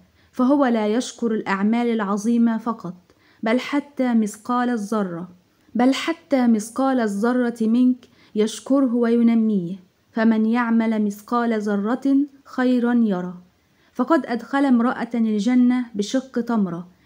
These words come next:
وبغيا بأن سقت كلبا، وثالثا كل حياته ذنوب،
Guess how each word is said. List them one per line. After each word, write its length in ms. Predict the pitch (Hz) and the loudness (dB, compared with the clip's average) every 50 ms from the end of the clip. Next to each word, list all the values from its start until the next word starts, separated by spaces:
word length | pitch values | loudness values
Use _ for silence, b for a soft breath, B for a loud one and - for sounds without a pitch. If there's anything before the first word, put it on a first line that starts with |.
| b b b | b b b
وبغيا 640 | 220 233 208 254 247 214 285 294 285 254 254 262 262 | 0 2 2 2 2 2 4 4 4 4 4 4 4
بأن 380 | 254 240 202 214 - 208 220 220 | 4 4 4 2 -2 -2 -4 -4
سقت 500 | 214 - 254 247 - 160 - - - - | -2 -4 -6 -4 -4 -6 -8 -8 -6 -4
كلبا، 480 | 254 240 220 190 170 170 165 180 196 - b b b b b b | -2 0 0 -2 -4 -6 -6 -8 -8 -12 b b b b b b
وثالثا 800 | 226 233 226 285 294 294 294 277 269 262 262 - 254 254 247 233 233 | -4 -2 0 0 0 2 2 2 0 0 -2 -2 0 2 2 0 2
كل 260 | - 285 277 262 254 | 2 4 4 4 4
حياته 720 | 254 - - - 208 214 233 240 247 240 - 240 220 240 233 226 | 0 -2 -6 -4 -2 0 0 0 -2 -4 -6 -4 -2 -2 -2 0
ذنوب، 480 | 202 220 226 226 208 190 175 175 185 | 0 0 0 2 0 0 -2 -4 -8